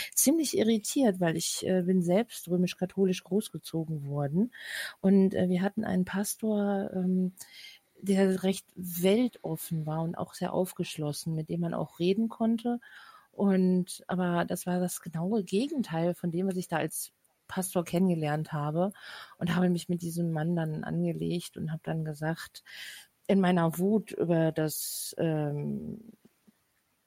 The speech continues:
Bodenpersonal habe ich dann auch gesagt, „Mit dem Herrn da oben habe ich keine Probleme. Manchmal ist das Bodenpersonal nicht gerade das Beste.“ Und als ich dann gesagt habe, dass die Kirche paranoid ist beziehungsweise schizophren, weil sie in Pharmazieunternehmen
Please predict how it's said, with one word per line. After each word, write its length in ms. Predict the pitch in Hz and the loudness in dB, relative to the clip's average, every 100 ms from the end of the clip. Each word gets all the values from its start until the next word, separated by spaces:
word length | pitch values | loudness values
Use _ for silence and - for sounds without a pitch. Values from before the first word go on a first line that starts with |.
| _ - | _ 2
Bodenpersonal 880 | 180 226 214 185 190 190 175 180 | 6 6 4 2 2 4 4 4
habe 120 | 185 180 | 4 2
ich 60 | |
dann 100 | 180 | 0
auch 120 | 175 | -2
gesagt, 280 | 175 170 180 | 0 0 2
„Mit 120 | 175 | 2
dem 120 | 175 160 | 2 2
Herrn 200 | 165 175 | 2 0
da 60 | |
oben 260 | - - 175 | 0 0 0
habe 120 | 175 | -2
ich 120 | - | -6
keine 220 | - 175 | -4 -2
Probleme. 460 | 175 175 160 175 185 | -2 -6 -2 0 2
Manchmal 360 | 170 175 - 160 | 0 -2 -4 -4
ist 120 | 160 | -4
das 100 | - | -6
Bodenpersonal 800 | 170 180 165 151 151 151 147 151 | -4 -4 -4 -6 -6 -4 -4 -4
nicht 200 | 147 - | -6 -8
gerade 220 | 147 147 | -10 -8
das 200 | 139 - | -12 -10
Beste.“ 440 | 135 135 - 190 - - - - - - - | -8 -6 -4 -4 -6 -18 -16 -14 -14 -10 -2
Und 120 | 160 | 0
als 140 | 160 | 0
ich 120 | 160 | 0
dann 180 | 165 190 | 2 4
gesagt 420 | 190 180 185 180 185 | 4 4 0 0 -6
habe, 120 | 170 | -6
dass 200 | 160 - | -6 -8
die 120 | 165 | -10
Kirche 500 | - - 190 202 196 | -8 0 2 2 0
paranoid 720 | 175 165 170 165 160 - 185 185 | -8 -6 -4 -2 -2 -2 -4 -6
ist 120 | - | -12
beziehungsweise 640 | 151 - 165 170 156 151 160 | -12 -10 -6 -6 -4 -4 -4
schizophren, 800 | - - 165 - - 170 180 156 | -6 -8 -8 -6 -2 0 0 0
weil 160 | 151 | -2
sie 180 | 147 156 - | -4 -6 -4
in 180 | 147 147 | -4 -4
Pharmazieunternehmen 1300 | 151 147 143 - 196 226 190 180 170 160 165 165 | -4 -4 -4 -4 -4 0 0 0 0 0 0 0